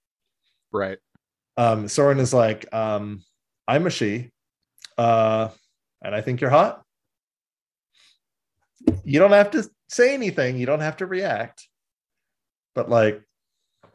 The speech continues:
Speaker 2: I can tell you this because you don't care and your people don't care, but, uh, keep that on the down low."
Speaker 1: Yeah, and she, she s-, shares a story about, uh, how, how people who identify as,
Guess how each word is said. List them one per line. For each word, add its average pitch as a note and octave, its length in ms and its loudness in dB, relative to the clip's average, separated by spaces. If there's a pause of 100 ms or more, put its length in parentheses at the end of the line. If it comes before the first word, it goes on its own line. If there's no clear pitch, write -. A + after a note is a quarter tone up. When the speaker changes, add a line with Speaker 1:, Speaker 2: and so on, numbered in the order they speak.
(300)
Speaker 2:
I C3 160 2
can D#3+ 200 -2
tell B2+ 260 0
you G#2 200 -6
this C#3+ 280 -8
because G2 500 -8 (100)
you G2+ 180 -2
don't G2 220 -4
care F2+ 320 -4
and F2 140 -6
your D#2+ 80 -6
people F#2 320 -6
don't G2+ 240 -6
care, A#2+ 240 0
but, A2 220 2
uh, G2+ 260 2 (280)
keep G#3+ 180 0
that G3+ 160 10
on D#3 120 6
the A#2+ 80 4
down A2 280 0
low." - 280 -8 (1120)
Speaker 1:
Yeah, G#2 220 2
and A#2+ 160 -2
she, C#3+ 300 2
she C#3+ 160 0
s-, - 300 -4
shares D3 340 2
a A#2 40 -2
story A2+ 540 2
about, G2 460 -6 (100)
uh, G2 220 -2
how, F#2 640 2 (1200)
how A2 240 -2
people G#2+ 460 -6
who G#2 400 0
identify G#2 800 -2
as, G2+ 460 -2